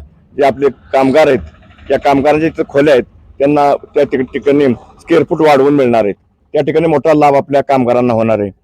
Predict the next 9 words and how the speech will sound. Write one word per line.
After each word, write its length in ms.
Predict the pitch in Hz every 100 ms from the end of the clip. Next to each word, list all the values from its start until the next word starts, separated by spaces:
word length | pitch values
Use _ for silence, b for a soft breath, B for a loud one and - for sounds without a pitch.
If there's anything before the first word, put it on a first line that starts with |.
| _ _ -
आणि 160 | 127
निश्चितच 600 | 151 151 226 185 151 - _ _ _ -
ही 80 | 170 -
कामगारांची 580 | 151 143 165 170 156
बँक 320 | 151 151 117 95 _ _ _ _ _ _ _ -
उत्कर्ष 460 | 151 - - 202 196
होण्या, 560 | 170 175 165 143 143
अ, 140 | 143 139
ऐवजी 520 | 131 151 165 131